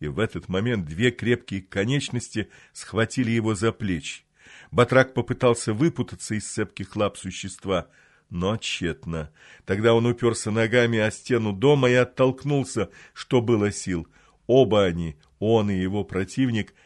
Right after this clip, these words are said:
влетели в полуразрушенную хибару. Только теперь сталкер понял, с кем ему предстоит драться.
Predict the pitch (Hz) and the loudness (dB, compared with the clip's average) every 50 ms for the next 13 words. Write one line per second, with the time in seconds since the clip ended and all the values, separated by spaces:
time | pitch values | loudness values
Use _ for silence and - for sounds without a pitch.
0 | _ _ - 73 90 95 107 113 - - - 135 139 131 123 117 - - _ 117 | _ _ -10 -6 -4 -2 -2 -2 -2 0 0 2 4 4 2 0 -2 -4 _ 2
1 | 120 117 110 113 113 113 101 104 104 123 120 - - 117 110 110 110 113 107 - | 2 4 4 2 2 2 0 0 -2 -2 -4 -4 -6 -6 -4 -2 -2 -4 -4 -6
2 | - - 123 120 98 107 98 87 76 78 71 - _ _ _ _ _ _ _ _ | -6 -6 -6 -4 0 0 0 0 0 -4 -8 -14 _ _ _ _ _ _ _ _
3 | _ _ _ _ _ _ _ - 82 90 104 - - 120 - - 131 - - 95 | _ _ _ _ _ _ _ -8 -6 -6 -6 -6 -8 -8 -6 -6 -6 -4 -2 -2
4 | 107 113 101 - - - 127 113 107 98 - - 98 95 - - 107 98 92 87 | -2 -2 -4 -8 -4 0 2 2 2 2 -2 -6 -6 -8 -8 -6 -4 -2 -2 -2
5 | 90 90 87 - - _ - 113 120 117 117 110 110 107 107 107 104 98 - 98 | -2 -4 -6 -8 -14 _ 0 2 4 4 4 4 0 -2 -2 -2 -4 -4 -6 -10
6 | 98 90 - - - 95 95 95 85 76 76 95 92 90 87 85 - - - - | -10 -12 -10 -6 -4 -2 -2 -4 -6 -6 -6 -4 -4 -2 -4 -4 -8 -12 -16 -16
7 | 80 80 | -18 -18